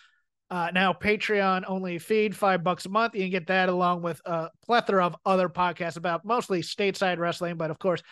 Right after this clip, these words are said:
Jeremy Feinstein did win the, uh, post-wrestling G one, uh, <coughs> uh, prediction contest. So, hey, he might know something about New Japan. Go listen to him over there. Uh,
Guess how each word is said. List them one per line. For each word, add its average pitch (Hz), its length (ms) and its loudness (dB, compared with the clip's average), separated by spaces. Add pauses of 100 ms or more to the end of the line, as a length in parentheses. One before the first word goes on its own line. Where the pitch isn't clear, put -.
(180)
Jeremy 214 280 2
Feinstein 190 480 -2
did 190 180 2
win 185 340 -2 (360)
the, 170 300 -2
uh, 135 260 -8 (140)
post-wrestling 175 840 -2
G 180 240 -4
one, 170 420 -6 (600)
uh, - 340 -10 (100)
<coughs> - 140 -20
uh, 107 240 -18 (520)
prediction 185 440 -2
contest. 175 560 0
So, 160 160 -4
hey, 196 440 2
he 226 120 -8
might 214 220 -2
know 208 140 2
something 190 260 -2
about 180 240 0
New 175 140 0
Japan. 151 480 -8 (120)
Go 165 140 -4
listen 175 220 -6
to 156 80 -6
him 170 160 -4
over 156 180 -4
there. 220 320 0 (400)
Uh, 214 320 4